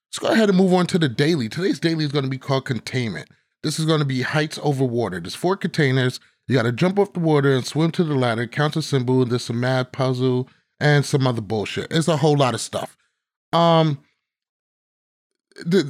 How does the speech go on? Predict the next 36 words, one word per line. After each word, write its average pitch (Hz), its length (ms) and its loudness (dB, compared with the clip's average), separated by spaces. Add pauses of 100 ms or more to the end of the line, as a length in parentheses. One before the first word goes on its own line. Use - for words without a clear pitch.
(140)
this 180 340 2
is 233 100 4
another 180 440 4
one 170 160 2
of 165 100 2
these, 147 320 2 (540)
on 180 200 4
paper, 156 460 0
seems 156 220 2
like 143 100 2
a 139 80 -4
good 139 240 0
challenge. 139 460 2
It's 123 100 -8
gonna 151 220 2
test - 260 -4
a 135 40 -2
lot 123 140 0
of 113 100 -14
things: 127 340 -2
stamina, 123 760 -2 (520)
um, 117 460 2 (120)
um, 117 460 -4 (520)
strength, 131 840 -2 (520)
balance, 131 680 2 (180)
uh, 135 220 2
how 156 140 0
much 143 140 0 (100)
heart 143 180 0
somebody 135 400 0
has, 135 400 2
'cause, 120 300 -4
you 147 100 0
know, 135 160 2
and 127 140 -2
athleticism, 131 840 -2